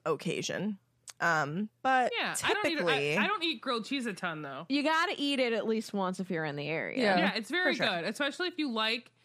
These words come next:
Speaker 2: if you are a grilled cheese fan or, like, a sandwich, like,
Speaker 3: If you're a
Speaker 2: that's gonna
Speaker 3: connoisseur
Speaker 2: have
Speaker 3: of
Speaker 2: cheese,
Speaker 3: grilled
Speaker 2: like, they have,
Speaker 3: cheeses.
Speaker 2: they have really good food.
Speaker 1: Their mac and
Speaker 2: Um,
Speaker 1: cheese they
Speaker 2: great
Speaker 1: put on
Speaker 2: drinks,
Speaker 1: their
Speaker 2: it's a good
Speaker 1: sandwiches is good.
Speaker 2: atmosphere.
Speaker 4: They changed their fries, though.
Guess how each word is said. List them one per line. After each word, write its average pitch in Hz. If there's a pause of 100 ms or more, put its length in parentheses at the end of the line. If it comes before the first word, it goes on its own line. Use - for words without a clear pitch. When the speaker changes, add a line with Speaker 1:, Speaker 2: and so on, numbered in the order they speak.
(380)
Speaker 2:
if 247
you 320
are 381
a 294
grilled 254
cheese 247 (140)
fan 208
or, 233
like, 208
a 202
sandwich, 196
like, 202
Speaker 3:
If -
you're 480
a 349
Speaker 2:
that's 311
gonna 247
Speaker 3:
connoisseur 226
Speaker 2:
have - (160)
Speaker 3:
of -
Speaker 2:
cheese, 220
Speaker 3:
grilled 214
Speaker 2:
like, 214
they 277
have, 349
Speaker 3:
cheeses. 160 (140)
Speaker 2:
they 285
have 220
really 247
good 208
food. 196
Speaker 1:
Their 226
mac 247
and 190
Speaker 2:
Um, 202
Speaker 1:
cheese 156
they 127
Speaker 2:
great 185
Speaker 1:
put 160
on 143
Speaker 2:
drinks, -
Speaker 1:
their 151
Speaker 2:
it's 196
a 220
good 240
Speaker 1:
sandwiches - (280)
is 190
good. 220
Speaker 2:
atmosphere. 165
Speaker 4:
They 208
changed 233
their 240
fries, 147
though. 143